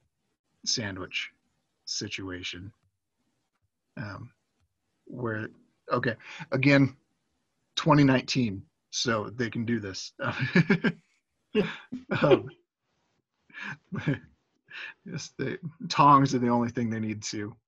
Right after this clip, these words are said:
to worry about. Um, but everybody's really excited about Dan's project, uh, but he still doesn't know what's going on. He's got a month left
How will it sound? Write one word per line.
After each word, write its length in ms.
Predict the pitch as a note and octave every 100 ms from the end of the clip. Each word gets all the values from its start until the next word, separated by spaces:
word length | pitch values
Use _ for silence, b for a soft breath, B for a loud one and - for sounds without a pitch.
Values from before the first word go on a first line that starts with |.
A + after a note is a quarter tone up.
| _
to 100 | -
worry 340 | A2 A2 A2 G#2+
about. 320 | G#2+ G#2 - b b b b -
Um, 300 | B2+ G2 A#2 _ _ _ _ _ D3+
but 160 | C3
everybody's 380 | C#3 C#3+ C3+ A#2+
really 260 | C#3 D3 C3
excited 520 | - C3 B2 A#2+ A#2
about 540 | C3 A2+ A#2+ B2 - _ _ C#3+
Dan's 340 | B2+ B2 A#2
project, 640 | - B2+ A#2 A2+ A#2 - - -
uh, 120 | B2 A#2 A2+
but 140 | A#2+
he 60 | A2+
still 320 | - - D3
doesn't 340 | C#3 B2+ A2 A2
know 360 | A#2 A2 G#2+ _ _ _ _ _ _ _
what's 300 | A#2+ B2 A2+
going 240 | B2 A2+
on. 200 | A2 A2
He's 180 | A2 A2
got 220 | B2 A2
a 40 | A2
month 360 | B2 C#3 C3+
left 520 | A#2+ A2+ - - -